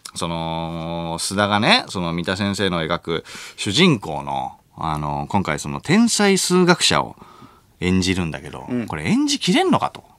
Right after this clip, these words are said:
Speaker 2: うん。いやいや、なんで上から
Speaker 1: 駆け出しの須田に。
Speaker 2: どの立場だよ。
Speaker 1: ハードルが高すぎやしませんかと。
Speaker 2: うん。アカデミー取ってるから。
Speaker 1: 思ったのよ。
Speaker 2: うん。
Speaker 1: その、言ったらね、ドラゴン桜の主人公の桜木。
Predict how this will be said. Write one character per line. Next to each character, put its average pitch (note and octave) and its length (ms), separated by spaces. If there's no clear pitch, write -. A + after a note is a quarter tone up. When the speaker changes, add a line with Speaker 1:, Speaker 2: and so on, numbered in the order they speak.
Speaker 2:
う G#2+ 40
ん。 G#2+ 460
い A2+ 40
や A2 60
い G2+ 280
や、 F#2+ 40
な G#2 100
ん C#3+ 80
で G#2 100
上 A2 120
か G#2+ 60
ら - 40
Speaker 1:
駆 G#2 160
け F#2 60
出 F2+ 60
し F#2 120
の F2 120
須 - 140
田 F2 140
に。 E3+ 60
Speaker 2:
ど A#2+ 80
の F#3+ 180
立 - 220
場 - 120
だ - 120
よ。 - 80
Speaker 1:
ハ C#4 280
ー - 20
ド D#4 120
ル D4 80
が C#4+ 120
高 D4 240
す - 160
ぎ D4 80
や A2+ 120
し - 200
ま F#3+ 100
せ A3+ 120
ん D#3+ 40
か - 120
と。 - 160
Speaker 2:
う - 80
ん。 A#2 420
ア D3+ 80
カ - 220
デ F#3+ 120
ミ A2+ 120
ー G#2 40
取 E3+ 120
っ - 40
て - 100
る A2+ 80
か G3+ 40
ら。 A#3+ 80
Speaker 1:
思 D#4 60
っ E4+ 100
た A2+ 120
の D#2+ 100
よ。 - 160
Speaker 2:
う A#2 40
ん。 A#2+ 140
Speaker 1:
そ - 80
の、 A#2+ 140
言 A#3+ 160
っ - 60
た F4+ 140
ら G#2+ 120
ね、 E2 300
ド D3 120
ラ B3 100
ゴ C4 160
ン B3+ 80
桜 B3 280
の F#2+ 100
主 - 140
人 C3+ 240
公 D2 280
の F2 100
桜 F#3 420
木。 D3 220